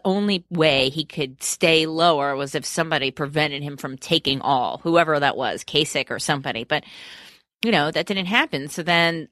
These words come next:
you know, there was no way that he would not make twelve thirty-seven. Then everyone somehow was shocked that, that this happened. Like, it just kinda came out of nowhere. Like, "Oh my God, I can't believe it." You know, when the polling had shown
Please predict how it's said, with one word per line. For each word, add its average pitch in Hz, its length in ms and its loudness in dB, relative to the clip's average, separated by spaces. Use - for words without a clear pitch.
you 131 300 -2
know, 143 140 2
there 160 100 4
was 165 160 -2
no 180 140 2
way 185 360 4
that 165 140 2
he 170 180 -2
would 160 240 -2
not 160 280 2
make 147 260 -2
twelve 147 240 -2
thirty-seven. 175 500 0
Then 151 140 2
everyone 165 380 0
somehow 143 380 -2
was - 100 -8
shocked - 640 0
that, 139 260 -2
that 123 360 -6
this 147 160 -6
happened. 160 420 2
Like, 131 160 -4
it 139 80 -4
just - 260 -8
kinda 143 240 -4
came 160 240 -2
out 135 100 0
of 139 80 -2
nowhere. 170 400 4
Like, - 160 -6
"Oh 233 80 6
my 214 120 4
God, 254 340 4
I 285 60 -4
can't 339 220 -6
believe 294 320 -2
it." 185 240 0
You 202 100 -2
know, 175 140 -2
when 185 180 -6
the 180 60 -6
polling 208 560 0
had 175 180 -4
shown 208 560 4